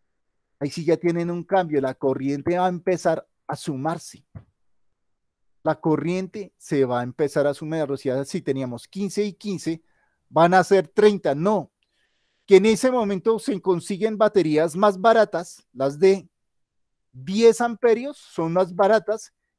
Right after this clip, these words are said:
y las de cinco amperios son más baratas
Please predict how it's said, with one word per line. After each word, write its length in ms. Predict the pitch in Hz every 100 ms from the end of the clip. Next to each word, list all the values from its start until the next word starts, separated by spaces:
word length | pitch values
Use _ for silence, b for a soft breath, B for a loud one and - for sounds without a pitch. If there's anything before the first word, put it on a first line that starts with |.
| _ 196
y 120 | 190
las 280 | 175 160 127
de 160 | 139
cinco 480 | 131 196 190 175 208
amperios 480 | 190 165 190 180 180
son 160 | 180
más 200 | 170 165
baratas 640 | 160 175 185 175 117 -